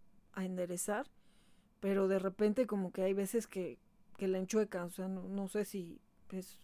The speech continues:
un reflejo o algo, pero como que de repente la enchueca. Entonces, eh, bueno, pues de ahí en fuera, eh, pues ha, ha estado normal, pero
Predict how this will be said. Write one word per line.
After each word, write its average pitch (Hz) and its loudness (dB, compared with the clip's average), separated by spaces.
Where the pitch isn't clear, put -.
un 196 0
reflejo 196 0
o 175 -6
algo, 202 -2
pero 175 -6
como 165 -12
que 175 -4
de 175 0
repente 208 -4
la 196 -4
enchueca. - -8
Entonces, 196 2
eh, 196 0
bueno, 208 0
pues 180 -8
de 196 -2
ahí 196 0
en 214 2
fuera, 214 4
eh, - -12
pues - -14
ha, 196 -2
ha 208 4
estado 208 6
normal, 196 0
pero 190 -2